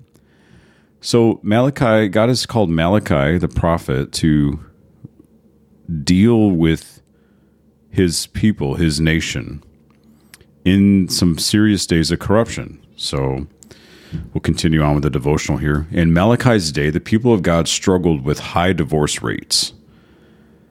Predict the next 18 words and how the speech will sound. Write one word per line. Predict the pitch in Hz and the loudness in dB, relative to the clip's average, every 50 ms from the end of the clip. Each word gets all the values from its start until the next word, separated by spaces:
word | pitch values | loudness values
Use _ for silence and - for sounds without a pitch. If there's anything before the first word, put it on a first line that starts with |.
| _ _ _ _ _ _ _ _ _ _ _ _ - | _ _ _ _ _ _ _ _ _ _ _ _ -4
They | 76 85 90 | 0 0 2
ignored | 101 98 73 87 85 85 87 85 - | 2 2 0 0 0 2 2 0 0
social | - - 82 80 78 - - 85 | -2 -2 -2 -2 -4 -2 -2 -4
justice | 71 65 - 80 80 80 - - - 78 73 71 - - | -4 -2 0 0 0 0 0 -2 0 0 0 0 0 -2
and | 78 67 67 | -2 -2 -2
tithing. | - - - - 73 73 76 67 67 58 58 - - - - - _ _ _ _ _ _ - _ _ _ _ _ _ _ _ _ _ - | -4 -4 -4 -2 0 -2 -2 -2 -4 -8 -8 -12 -16 -16 -18 -20 _ _ _ _ _ _ -20 _ _ _ _ _ _ _ _ _ _ -2
They | - 98 | 0 2
even | 104 120 120 123 123 | 4 4 4 4 2
allowed | 113 98 92 92 95 98 87 | 2 2 2 0 0 0 0
their | 90 85 | -2 -2
worship | 78 76 82 87 98 104 - - - 90 78 65 | -2 -4 -2 0 0 0 0 0 0 0 0 2
of | 80 73 69 69 | -2 -4 -2 0
God | 85 82 87 92 78 71 73 67 | 0 2 4 4 2 2 0 0
to | 76 | -2
become | 69 - - - 80 76 | -6 -4 -2 0 0 2
routine | 73 71 69 - - - 104 101 101 101 101 101 98 95 92 - _ - | 0 -2 -2 -2 -2 0 2 2 4 4 2 2 0 -2 -8 -16 _ -14
and | - 69 67 - - | -12 -10 -10 -6 -2
disconnected. | - 87 82 - - - 80 80 78 - - - - - - - | -2 0 0 0 -2 0 0 2 0 -2 -4 -8 -12 -12 -12 -16